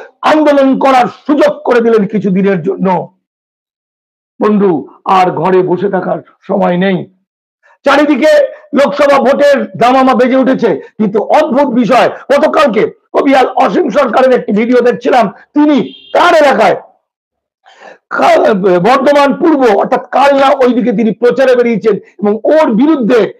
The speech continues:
কেউ কেউ পোস্টার দিয়েছে, নাকি বিজেপির লোক পোস্টার দিয়েছে। ফোর পাস মানুষ সে কি করে, মানে সব ফোর পাস, মানে অশিক্ষিত মানুষকে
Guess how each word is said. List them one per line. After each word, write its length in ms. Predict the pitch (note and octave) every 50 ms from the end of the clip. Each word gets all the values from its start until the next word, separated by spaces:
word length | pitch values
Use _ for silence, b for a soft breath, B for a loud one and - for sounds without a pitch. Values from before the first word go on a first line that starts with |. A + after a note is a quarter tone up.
| b b b _
কেউ 240 | - C#4 B3+ G#3 F#3+
কেউ 160 | A#3+ A3+ -
পোস্টার 480 | - C#4+ C#4 C#4 - - C#4+ C4+ A#3+ G#3+
দিয়েছে, 240 | B3 A#3+ G3+ G3+ A#3+
নাকি 260 | G#3+ A#3 A3+ - A3
বিজেপির 580 | F#3 D#3 E3 A3 G#3+ C#4 D4 D4+ D4+ C4 A#3+ A3+
লোক 240 | A3 A3+ G#3+ - -
পোস্টার 360 | - A3 G#3+ - - G#3 F#3
দিয়েছে। 240 | G3+ G#3+ G3 G#3 G3 - B B B B _ _
ফোর 320 | - B3 D4 D#4 D4+ C4 G#3
পাস 300 | - - B3 B3 - F#3+ - -
মানুষ 420 | F#3+ G#3 G#3 G#3 G#3+ G3+ - - b b b b
সে 300 | _ - A#3 A3+ G#3+ -
কি 120 | - A3 F3
করে, 400 | F3+ G#3+ G3+ G3+ F#3+ F#3+ F#3+ B B B B B _
মানে 240 | A3 B3+ - C4+ B3+
সব 320 | - - C4 D#4+ E4+ E4+
ফোর 340 | - - - B3 D4+ D#4 C4
পাস, 340 | - - C#4+ C#4+ C4 - - b b b b b b b -
মানে 160 | - B3+ C#4+
অশিক্ষিত 680 | D#4 D4+ - F#5 - - - D#4 - - - C4+ A3 A#3 B3+ B3 - b b b b b _ - -
মানুষকে 680 | F#3+ G3 A3 A#3+ B3 A#3+ - - B3+ A#3 A3+ G#3+ -